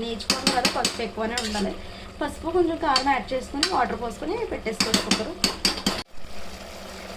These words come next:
చూడండి, ఇందాక కొంచెం పసుపు వేసుకున్నాం కదా, ఇప్పుడు కొంచెం చూ-, చాలు.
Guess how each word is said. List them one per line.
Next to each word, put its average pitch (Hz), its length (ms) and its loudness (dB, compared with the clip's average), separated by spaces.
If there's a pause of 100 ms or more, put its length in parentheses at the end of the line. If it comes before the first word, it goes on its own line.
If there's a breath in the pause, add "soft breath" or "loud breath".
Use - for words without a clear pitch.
(2250)
చూడండి, 277 400 -2 (920)
ఇందాక 254 300 0
కొంచెం 254 260 -4
పసుపు 240 260 -2
వేసుకున్నాం 262 460 -2
కదా, 311 120 0 (100)
ఇప్పుడు - 240 -6
కొంచెం 226 260 0 (240)
చూ-, 262 300 -6
చాలు. 220 280 -2